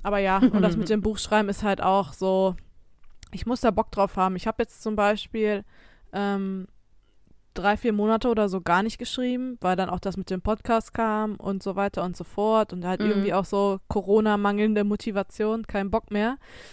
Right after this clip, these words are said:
Speaker 1: oder auch keine Ideen mehr.
Speaker 2: Ja.
Speaker 1: Und, äh, ja. Und jetzt ist es halt grad ne, ich hab halt noch f-, vier andere Geschichten <laughs> am Laufen.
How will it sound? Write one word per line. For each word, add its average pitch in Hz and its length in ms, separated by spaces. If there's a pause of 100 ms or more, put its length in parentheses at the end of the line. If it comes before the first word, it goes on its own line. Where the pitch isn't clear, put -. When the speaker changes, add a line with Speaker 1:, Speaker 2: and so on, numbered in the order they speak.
(140)
Speaker 1:
oder 208 180
auch - 120
keine 208 240
Ideen 208 320
mehr. 208 300 (760)
Speaker 2:
Ja. 220 260 (160)
Speaker 1:
Und, 180 520
äh, 180 280
ja. 175 280 (480)
Und 190 120
jetzt 196 140
ist 226 120
es 233 140
halt 233 180
grad 214 200
ne, 202 180
ich 196 100
hab 214 160
halt 208 140
noch 185 120
f-, - 260
vier 196 220
andere 220 260
Geschichten 247 560
<laughs> 240 220 (120)
am 247 180
Laufen. 247 460